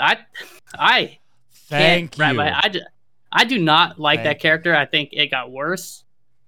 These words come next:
Speaker 1: Um, when he flies in as Shinryu
Speaker 2: Yeah.
Speaker 1: at the end of the game,
Speaker 2: Yeah.
Speaker 1: I was laughing, and not in a good way.
Speaker 2: I was too. I was too.
Speaker 1: Um,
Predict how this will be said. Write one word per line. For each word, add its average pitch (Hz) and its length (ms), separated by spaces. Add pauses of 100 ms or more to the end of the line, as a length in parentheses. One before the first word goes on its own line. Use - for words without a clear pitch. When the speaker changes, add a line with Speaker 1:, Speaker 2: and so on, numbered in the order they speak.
(180)
Speaker 1:
Um, 139 540 (760)
when 185 360
he 247 500 (420)
flies 190 400
in 190 180
as 165 140
Shinryu 127 680
Speaker 2:
Yeah. 120 440
Speaker 1:
at 92 60
the 151 60
end 160 100
of 160 80
the 151 100
game, 135 360 (120)
Speaker 2:
Yeah. 107 280 (600)
Speaker 1:
I 247 80
was 190 240
laughing, 147 580
and 160 160
not 214 220
in 226 80
a 170 60
good 147 180
way. 135 140
Speaker 2:
I 131 160
was 165 300
too. 123 240 (220)
I 135 160
was 139 160
too. 143 80
Speaker 1:
Um, 156 380